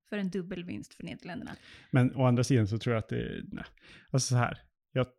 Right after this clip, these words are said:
Speaker 2: tror att det finns andra låtar som hade varit farligare.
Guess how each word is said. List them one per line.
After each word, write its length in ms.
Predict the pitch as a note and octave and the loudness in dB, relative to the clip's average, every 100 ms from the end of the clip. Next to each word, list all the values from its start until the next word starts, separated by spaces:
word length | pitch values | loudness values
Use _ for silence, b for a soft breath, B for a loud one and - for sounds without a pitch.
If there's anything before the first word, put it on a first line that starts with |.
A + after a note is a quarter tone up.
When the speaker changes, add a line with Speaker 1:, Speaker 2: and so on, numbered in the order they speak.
| - | -10
Speaker 2:
tror 220 | - B2 | 0 2
att 80 | A2 | 2
det 80 | G#2+ | 0
finns 180 | G#2+ | 0
andra 180 | A2+ G#2+ | 0 0
låtar 300 | A2 A2 G#2+ | 0 -4 -8
som 880 | A2+ A#2 G#2+ - - - G1+ - - A2 | -8 -8 -8 -6 -6 -6 -8 -8 -8 -6
hade 160 | A#2 | -6
varit 180 | G#2+ G#2 | -6 -8
farligare. 440 | - A#2 A#2+ - | -6 -4 -4 -4